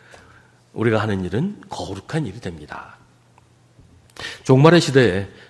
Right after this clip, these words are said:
우리는 또한 진리를 믿고 진리를 따라 살아야 합니다. 진리를 따라 사는 방법은 십오 절 말씀처럼 든든히 서서 우리의 말이나 편지로 배운 전통을 굳게 지키는 것입니다.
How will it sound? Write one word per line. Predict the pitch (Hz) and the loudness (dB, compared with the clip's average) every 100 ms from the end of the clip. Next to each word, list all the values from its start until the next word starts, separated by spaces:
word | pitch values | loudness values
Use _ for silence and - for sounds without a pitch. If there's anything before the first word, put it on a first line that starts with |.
| - | -4
우리는 | 135 175 165 160 | 4 4 4 4
또한 | 135 104 123 202 - | 2 2 -2 -6 -6
진리를 | - 143 151 175 202 214 | 4 6 6 6 6 6
믿고 | 151 143 - 156 170 175 - - | 4 2 2 4 4 2 -6 -2
진리를 | 127 131 151 214 | 4 6 8 6
따라 | - 143 | 4 2
살아야 | 139 123 107 104 | 2 0 0 0
합니다. | 110 82 80 78 - _ _ _ _ _ - - | -2 -6 -8 -12 -16 _ _ _ _ _ -20 -2
진리를 | 139 151 214 226 | 4 8 8 6
따라 | 214 190 | 6 4
사는 | 185 165 165 | 4 4 4
방법은 | 135 120 117 98 95 | 2 0 0 0 -4
십오 | 139 180 180 | -2 4 4
절 | 170 151 | 6 4
말씀처럼 | 123 101 104 101 110 120 95 - - - - - _ | 2 0 -2 -4 0 0 0 -6 -18 -20 -20 -20 _
든든히 | 139 139 135 175 | 6 8 10 10
서서 | 208 131 135 113 - - - - - _ | 10 6 4 2 0 -14 -20 -20 -20 _
우리의 | 120 123 143 | 0 6 8
말이나 | 117 107 120 120 131 139 135 | 8 6 6 6 4 4 2
편지로 | - 196 196 175 160 | 2 4 6 6 6
배운 | 139 135 139 | 8 6 6
전통을 | - 135 143 143 147 165 190 | 6 6 6 4 4 6 4
굳게 | 139 - 135 | 0 -2 -2
지키는 | - - 110 123 | -2 -2 0 0
것입니다. | 101 82 73 73 73 | -2 -6 -10 -12 -14